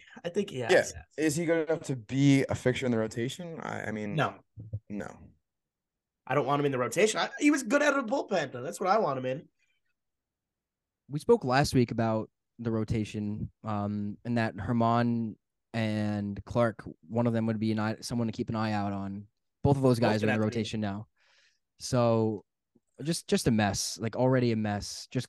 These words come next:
Speaker 3: like, put these guys in bubble wrap because, you know, we need them to stay healthy.
Speaker 2: I saw
Speaker 3: Um,
Speaker 2: a tweet. I don't remember who it was, of course, again, 'cause we should start really, I should start, like, saving them so we know who tweeted this, but something that, like, like, we have to get to the bottom of this. Like, there's something wrong with the Yankees from the core with, like, their training staff, their medical staff, everything. <laughs> Like,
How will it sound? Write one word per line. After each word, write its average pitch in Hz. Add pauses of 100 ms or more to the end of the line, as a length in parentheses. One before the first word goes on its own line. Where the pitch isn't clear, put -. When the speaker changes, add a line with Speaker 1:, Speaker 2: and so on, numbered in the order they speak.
Speaker 3:
like, 123 (140)
put 170
these 147
guys 123
in 113
bubble 110
wrap 107
because, 113 (400)
you 110
know, 101
we 107
need 113
them 113
to 110
stay 120
healthy. 110 (640)
Speaker 2:
I 123
saw 135
Speaker 3:
Um, 120
Speaker 2:
a -
tweet. 120
I 117
don't 117
remember 104
who 107
it -
was, 98
of 92
course, 101
again, 98
'cause -
we 139
should -
start 117
really, 101
I 101
should 143
start, - (100)
like, 101
saving 110
them 104
so 107
we 107
know 104
who 104
tweeted 104
this, 107
but 110 (460)
something 135
that, 123
like, 113 (360)
like, 113
we 131
have 113
to -
get 117
to -
the 107
bottom 104
of 104
this. 110
Like, 104
there's 113
something 117
wrong 113
with 110
the 104
Yankees 110
from 117
the 101
core 107
with, 101
like, 104
their 107
training 107
staff, 95
their 107
medical 104
staff, 101
everything. 101
<laughs> -
Like, -